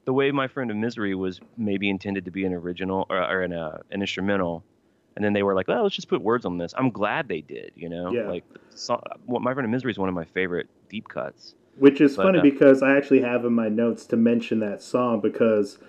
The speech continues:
Speaker 2: the middle of "My Friend of Misery," where they go back to the solo bass line,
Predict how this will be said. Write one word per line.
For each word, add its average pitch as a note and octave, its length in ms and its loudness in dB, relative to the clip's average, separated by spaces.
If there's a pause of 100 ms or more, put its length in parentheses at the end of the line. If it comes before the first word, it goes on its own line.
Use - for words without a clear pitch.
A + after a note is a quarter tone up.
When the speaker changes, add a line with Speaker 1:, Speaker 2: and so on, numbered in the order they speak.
(460)
Speaker 2:
the A#2+ 600 8 (640)
middle D#3+ 440 10
of C3+ 120 6
"My C3 180 4
Friend B2 280 4
of G#2+ 60 2
Misery," A#2 440 4
where A2+ 180 4
they G#2 120 4
go A#2 240 6
back A2 360 -2
to A#2 60 -4
the G#2 120 0
solo G#2+ 300 2
bass G#2+ 380 0
line, A2+ 400 -2